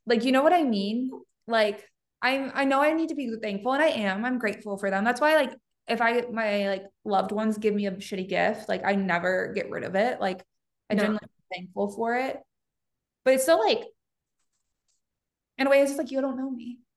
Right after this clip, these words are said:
Speaker 1: you know? Anyways, but the joy, <laughs> like, what?
Speaker 2: I'm just listening.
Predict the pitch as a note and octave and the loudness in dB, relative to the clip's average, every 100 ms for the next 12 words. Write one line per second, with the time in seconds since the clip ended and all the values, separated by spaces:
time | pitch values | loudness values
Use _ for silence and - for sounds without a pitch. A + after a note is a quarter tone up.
0 | _ - A#3+ A#3+ B3 A#3+ _ _ B3 A#3+ | _ -10 -6 -6 -8 -18 _ _ 0 4
1 | G3 G3 - - _ _ - F#3+ B3+ C4 | 2 2 -4 -14 _ _ -2 2 4 4
2 | B3 - - G#3+ G3+ G#3 G#3+ G#3+ C#4+ E4 | 0 -8 -6 -2 0 2 4 4 4 0
3 | - - - _ _ _ - - - C#4 | -6 -14 -20 _ _ _ -20 -20 -14 -14
4 | - _ _ - - _ _ _ _ _ | -14 _ _ -18 -18 _ _ _ _ _
5 | _ _ _ _ _ - - - - _ | _ _ _ _ _ -20 -18 -20 -20 _
6 | - C#4+ A#4+ G#4+ A3+ A3+ G3 F#3+ G3+ G#3 | -4 4 6 6 0 0 -4 -4 -4 -6